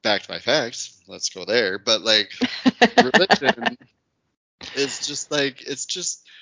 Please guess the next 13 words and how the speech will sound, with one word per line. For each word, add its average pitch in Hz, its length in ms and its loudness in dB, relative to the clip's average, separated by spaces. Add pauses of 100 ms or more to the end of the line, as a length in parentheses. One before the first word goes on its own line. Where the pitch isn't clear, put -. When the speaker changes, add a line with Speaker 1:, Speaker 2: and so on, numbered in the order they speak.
(200)
Speaker 1:
when 147 140 -6
you 139 80 -2
think 143 160 -4
about, 131 180 -2
like, 113 160 0
astrology 113 920 -4
and, 101 160 -6
like, 101 260 -6 (280)
and 110 360 -8
astronomy 110 680 -2
and, 110 100 -2
like, 104 240 -2 (140)
um, 98 560 -2